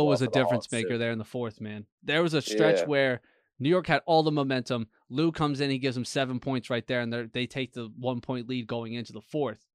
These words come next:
Speaker 2: Yeah, it was the end of third quarter where the Garden was rocking, and New York went on
Speaker 1: Yeah.
Speaker 2: that run, and you're like, "Okay, New York's pulling away with this bad boy." And Lou Will comes in, gives them a quick seven,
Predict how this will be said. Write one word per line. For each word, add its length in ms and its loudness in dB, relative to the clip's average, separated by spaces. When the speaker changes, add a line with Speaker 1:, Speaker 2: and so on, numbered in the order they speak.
Speaker 2:
Yeah, 180 2
it 40 0
was 140 -4
the 180 -2
end 140 -2
of 80 -12
third 240 0
quarter 380 -6
where 220 -2
the 180 -12
Garden 280 2
was 180 -8
rocking, 480 -4
and 140 -4
New 80 -2
York 220 2
went 140 2
on 40 4
Speaker 1:
Yeah. 140 4
Speaker 2:
that 80 0
run, 340 2
and 80 -2
you're 120 0
like, 240 2
"Okay, 500 0
New 140 0
York's 240 2
pulling 220 2
away 180 2
with 80 0
this 120 -4
bad 220 -2
boy." 140 -8
And 180 -8
Lou 120 2
Will 200 2
comes 260 -4
in, 120 -4
gives 120 -4
them 60 -6
a 40 -10
quick 200 -4
seven, 420 -4